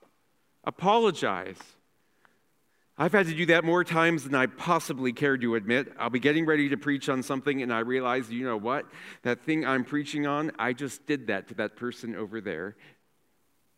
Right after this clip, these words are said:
And before I get up and tell everybody what to do,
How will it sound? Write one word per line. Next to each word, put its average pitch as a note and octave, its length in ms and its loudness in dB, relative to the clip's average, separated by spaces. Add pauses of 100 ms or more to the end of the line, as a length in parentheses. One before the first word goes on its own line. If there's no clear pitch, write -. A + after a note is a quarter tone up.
(1120)
And A2 100 -10
before D3 320 0
I D#3+ 100 4
get D3+ 240 2
up C3 220 0
and B2 120 -4
tell C3+ 220 0
everybody C#3+ 380 0
what C3 220 -4
to D3 100 -8
do, A2+ 400 -4